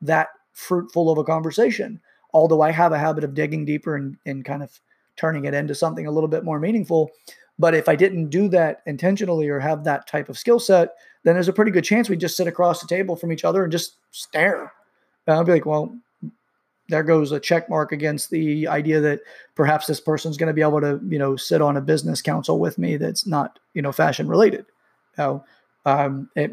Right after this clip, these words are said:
it may be different things. And these obviously are just notions that I'm conceiving at the time, but it's also likely the person would facilitate that. But I'm not locking them into a box.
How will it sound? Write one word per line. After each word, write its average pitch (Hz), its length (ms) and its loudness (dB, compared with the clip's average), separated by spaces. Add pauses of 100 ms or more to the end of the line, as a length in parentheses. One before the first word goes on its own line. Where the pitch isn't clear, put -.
it 170 140 2
may 165 160 4
be 160 120 2
different 156 260 2
things. 170 220 2
And 143 120 0
these 156 180 2
obviously 151 420 4
are 147 120 2
just 139 300 -4 (320)
notions 156 420 2
that 156 120 -2
I'm 143 200 -2
conceiving 202 480 4
at 151 80 0
the 156 60 -4
time, 156 280 0
but 147 200 2 (420)
it's 151 160 0
also 180 260 6
likely 165 320 4
the 156 100 2
person 165 340 0
would 151 200 -4
facilitate 151 600 -4
that. 147 300 -4 (460)
But 147 140 -4
I'm 143 120 -2
not 160 180 2
locking 156 320 4
them 160 80 0
into 185 120 6
a 196 60 6
box. 165 460 0